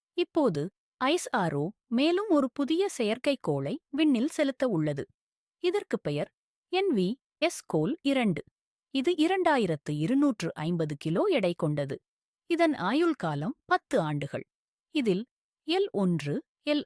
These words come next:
ஐந்து மற்றும் எஸ் பேண்ட் டிரான்ஸ்பாண்டர்கள், உள்நாட்டு தொழில்நுட்பத்தில் தயாரான அணு கடிகாரம் உள்ளிட்ட பல்வேறு அதிநவீன தொழில்நுட்ப கருவிகள்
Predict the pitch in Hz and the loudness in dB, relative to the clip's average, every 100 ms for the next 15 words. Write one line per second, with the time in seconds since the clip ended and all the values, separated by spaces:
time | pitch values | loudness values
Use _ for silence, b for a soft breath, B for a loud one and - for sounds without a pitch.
0 | - 156 151 - - _ _ - 311 - | -2 -2 -2 -6 -10 _ _ -4 -2 0
1 | 190 170 247 - 311 330 - 196 175 170 | -2 -2 -4 -2 0 0 -4 -4 -2 -2
2 | - 160 143 143 135 - _ _ _ _ | -4 -4 -4 -4 -6 -6 _ _ _ _
3 | 330 381 381 - - 233 233 220 196 185 | 0 0 -2 -4 -2 0 0 0 -2 -4
4 | - 165 156 156 156 202 180 147 151 311 | -2 -4 -4 -4 -2 -2 -4 -4 -6 -8
5 | _ - 277 403 - 226 202 180 170 302 | _ -2 0 0 -2 0 0 -2 -2 -4
6 | 285 185 156 - 330 - _ _ _ 294 | -2 -2 -2 -4 -4 -4 _ _ _ -2
7 | 311 339 370 403 202 220 277 269 269 294 | 0 0 0 -2 -2 2 2 2 2 0
8 | - 185 240 247 - 180 - 156 156 147 | 0 0 2 -2 -2 -4 -2 -2 -2 -2
9 | 262 | -4